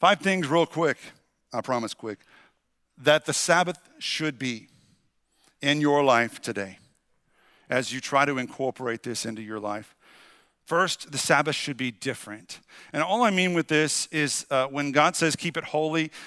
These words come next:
that's what it means. Holy means set apart. Holy means other than the norm. Holy means different.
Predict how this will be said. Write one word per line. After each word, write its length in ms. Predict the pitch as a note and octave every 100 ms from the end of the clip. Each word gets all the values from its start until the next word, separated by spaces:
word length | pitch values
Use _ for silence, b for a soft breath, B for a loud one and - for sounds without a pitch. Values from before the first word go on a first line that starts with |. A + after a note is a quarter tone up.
| B
that's 160 | - F3
what 120 | A#3
it 100 | D#3
means. 420 | C3+ D3+ F#3 F#3+ -
Holy 380 | - F3+ F#3+
means 240 | E3+ D#3 D#3
set 220 | - C#3+
apart. 420 | C#3 - D3 F#3 -
Holy 240 | - E3+ D#3+
means 200 | C#3+ C3 D3+
other 240 | E3 F3
than 460 | D#3 D#3+ F3 G3 G#3+
the 100 | C3+
norm. 320 | C#3 D3 F#3
Holy 260 | D#3 C3 D#3
means 220 | D3 C#3+
different. 380 | - G#3+ -